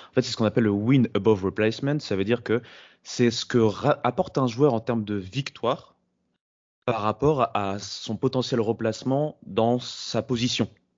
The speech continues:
Par exemple, un joueur de minor league qui est, euh, euh, qui est un potentiel remplacement, euh, en première base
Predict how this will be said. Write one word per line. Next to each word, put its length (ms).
Par 160
exemple, 500
un 140
joueur 220
de 260
minor 360
league 260
qui 480
est, 100
euh, 140
euh, 220
qui 180
est 60
un 120
potentiel 360
remplacement, 800
euh, 880
en 140
première 340
base 480